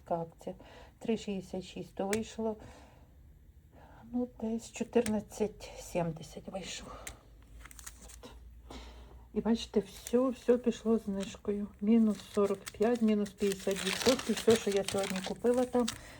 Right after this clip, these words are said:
все пішло знижкою. Бачите, сорок.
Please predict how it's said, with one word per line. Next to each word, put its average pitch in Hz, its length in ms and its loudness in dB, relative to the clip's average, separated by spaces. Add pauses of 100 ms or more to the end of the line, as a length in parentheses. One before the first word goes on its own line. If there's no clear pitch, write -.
(120)
все 240 220 -2
пішло 208 440 -4
знижкою. 196 680 -6 (1600)
Бачите, - 300 -10 (200)
сорок. 240 520 -4